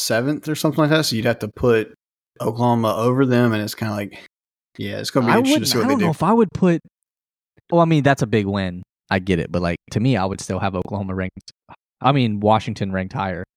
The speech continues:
Speaker 1: That's
Speaker 2: I
Speaker 1: what I'm
Speaker 2: don't think they're
Speaker 1: saying.
Speaker 2: getting a lot of
Speaker 1: I would too.
Speaker 2: respect, but yeah, that'll be interesting. All right, well, I guess
Speaker 1: Interesting.
Speaker 2: it'll, I mean, the, the rankings will come out while we're doing it, so I guess we'll find out, uh, here in a little bit. Um, all right, well,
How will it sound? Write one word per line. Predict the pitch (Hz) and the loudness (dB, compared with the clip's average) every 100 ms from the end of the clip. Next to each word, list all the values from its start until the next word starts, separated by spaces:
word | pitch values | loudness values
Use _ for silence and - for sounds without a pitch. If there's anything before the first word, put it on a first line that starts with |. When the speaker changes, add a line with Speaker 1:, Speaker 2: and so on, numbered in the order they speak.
| - | -6
Speaker 1:
That's | 127 135 | -2 2
Speaker 2:
I | |
Speaker 1:
what | |
I'm | 185 | 4
Speaker 2:
don't | 170 | 4
think | |
they're | 147 | 4
Speaker 1:
saying. | 131 | 4
Speaker 2:
getting | 120 | 4
a | |
lot | 113 | 2
of | 104 104 | 2 0
Speaker 1:
I | 107 | 0
would | 123 113 | 2 2
too. | 131 | 2
Speaker 2:
respect, | 107 - | 0 -4
but | 196 - _ _ _ _ _ _ _ _ _ _ _ _ _ _ _ _ _ _ _ _ _ _ - | -10 -10 _ _ _ _ _ _ _ _ _ _ _ _ _ _ _ _ _ _ _ _ _ _ -6
yeah, | 117 98 - | -4 -4 0
that'll | 160 | 2
be | 180 | 4
interesting. | 165 135 110 | 2 -2 -2
All | - 196 | 0 4
right, | |
well, | 160 165 | 6 4
I | |
guess | 165 196 | 4 2
Speaker 1:
Interesting. | - 151 | 0 -2
Speaker 2:
it'll, | - | 0
I | |
mean, | 143 135 113 | 0 -2 2
the, | 127 120 110 - | 4 4 2 0
the | 120 | 2
rankings | 139 147 | 2 2
will | 120 | 0
come | 123 120 | 2 2
out | 104 | 2
while | 101 104 | 2 2
we're | 95 | 2
doing | 107 95 | 0 0
it, | 90 | -2
so | 98 | -2
I | 98 | 0
guess | 101 | -2
we'll | 101 | -6
find | - 98 95 95 | 0 0 2 2
out, | 92 92 _ _ _ - | 2 0 _ _ _ -6
uh, | 90 71 - _ _ _ - | -2 -2 -4 _ _ _ -10
here | - 104 95 | -2 0 0
in | 95 | 0
a | 95 | 0
little | 101 98 | 0 0
bit. | 98 _ _ _ _ _ - | -2 _ _ _ _ _ -4
Um, | 107 104 98 95 98 _ _ _ - | 0 0 -2 -6 -12 _ _ _ 2
all | 185 | 2
right, | 135 | 4
well, | 143 147 | 4 4